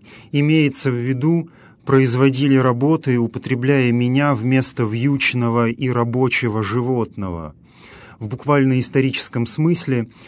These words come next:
здесь речь идёт о вавилонском плене еврейского народа и о рабском состоянии его в плену. «Продолжиша беззаконие свое»,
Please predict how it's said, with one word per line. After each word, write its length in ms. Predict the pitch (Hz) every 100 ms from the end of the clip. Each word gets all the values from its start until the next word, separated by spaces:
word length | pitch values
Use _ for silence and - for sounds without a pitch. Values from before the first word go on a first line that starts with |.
| - -
здесь 580 | 107 104 143 139 - - -
речь 420 | 120 135 131 -
идёт 420 | 110 135 135 - - - - - -
о 280 | - 127 123
вавилонском 840 | 107 123 131 139 127 117 - 113
плене 540 | 113 143 165 151 123 - _
еврейского 680 | 113 120 131 123 - 123 113
народа 640 | 120 123 120 107 107 98 - _ -
и 180 | 135 135
о 360 | 127 127 123
рабском 560 | 120 120 127 - - 110
состоянии 800 | - - - 135 127 113 107 101
его 480 | 98 117 107 104 95
в 140 | 90
плену. 640 | - 117 117 131 165 175 170 - _ - _
«Продолжиша 1160 | 160 143 135 143 139 127 151 131 - 117 107 98 - -
беззаконие 1120 | 107 123 107 117 135 135 127 117 113 104 104
свое», 720 | 98 - 110 113 117 160 165